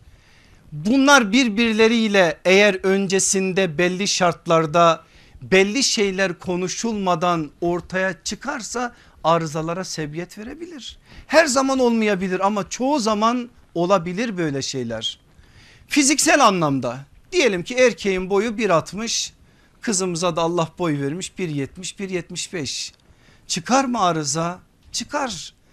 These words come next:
Toplum yadırgar, alay konusu eder bunu. Dillerine dolarlar, yapıyorlar biliyorsunuz. Çünkü ne yazık ki böyle bir toplumda yaşıyoruz. Zenginlik meselesine bakın. Eğer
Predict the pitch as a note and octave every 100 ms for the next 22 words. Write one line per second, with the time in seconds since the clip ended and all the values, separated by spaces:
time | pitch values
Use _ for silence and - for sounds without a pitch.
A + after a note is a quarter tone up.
0 | - - _ - G#3+ G#3+ - A3+ D#4+ B3+
1 | A3 E3+ F3 C#3+ C#3 A#2+ - - - E3+
2 | G#3+ B3+ A#3+ A3 G3 F#3 - G3+ F3+ F3
3 | D3+ D#3+ C#3+ C#3 - _ - - D#3+ G3+
4 | A3+ A#3 A#3 A#3 F#3 G3+ G3 F#3+ F3+ E3+
5 | F3+ G#3+ B3+ C#4+ C4 G#3 F3+ F3+ E3 F3
6 | E3+ D#3 - - B3+ A#3 C#4 C#4 A#3 -
7 | A3 C4+ D4 B3 A3+ A3 G#3+ B3+ C4 G3
8 | E3+ C3 A2 - - - - - - _
9 | _ _ _ _ _ _ - C3 G3 B3
10 | A3+ C#4 D4+ B3+ D4 C4+ B3 A3 G#3+ G3+
11 | F3+ D#3+ D#3+ F3+ F3 G3 - _ _ _
12 | _ _ _ _ _ - G#3+ C4 D4 C#4+